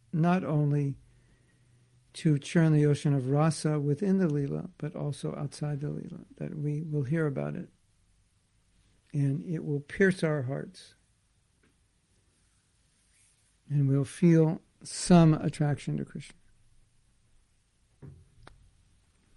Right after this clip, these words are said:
So this is continuing the same story.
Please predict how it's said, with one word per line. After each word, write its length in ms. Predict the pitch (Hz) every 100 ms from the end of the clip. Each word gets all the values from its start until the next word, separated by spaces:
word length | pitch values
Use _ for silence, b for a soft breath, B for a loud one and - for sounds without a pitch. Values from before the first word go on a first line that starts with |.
| - - - _ _ _ _ _ _ _ _ _ _ _ _ _ _ _ _ _
So 180 | - 175
this 260 | 139 135 156
is 220 | 135 -
continuing 640 | 143 135 165 156 147 143
the 100 | 135
same 300 | 123 147 143
story. 420 | - - 147 135